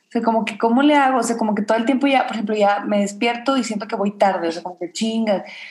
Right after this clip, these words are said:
me debí de haber levantado más temprano, debí de haber aprovechado esto y las cosas no me salen tan perfectas. Y yo quisiera andar en chinga y tener mucha energía y poder palomear cosas y, eh, sentirme útil y no puedo, o sea, no,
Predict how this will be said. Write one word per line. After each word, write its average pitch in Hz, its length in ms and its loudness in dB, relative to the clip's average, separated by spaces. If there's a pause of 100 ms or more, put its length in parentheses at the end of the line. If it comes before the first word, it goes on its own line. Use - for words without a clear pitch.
(140)
me 208 100 0
debí 208 220 2
de 220 80 0
haber 214 140 0
levantado 202 380 2
más 202 160 0
temprano, 196 580 0
debí 185 200 -2
de 196 80 2
haber 202 140 4
aprovechado 208 580 0
esto 202 540 -2 (280)
y 202 60 -6
las 196 160 0
cosas 190 240 -2
no 208 100 4
me 214 100 2
salen 214 260 0
tan 208 200 2
perfectas. 202 760 -2 (1500)
Y 220 160 -2
yo 208 160 2
quisiera 226 340 2
andar 226 180 4
en 220 100 0
chinga 233 400 4
y 247 80 0
tener 202 180 2
mucha 208 220 4
energía 214 580 2
y 233 100 0
poder 185 260 0
palomear 185 480 2
cosas 226 720 4
y, 202 100 0
eh, 185 180 0
sentirme 190 520 -2
útil 220 480 -2
y 202 40 0
no 185 280 -2
puedo, 220 320 4
o 156 40 -2
sea, 180 180 -6
no, 185 440 -2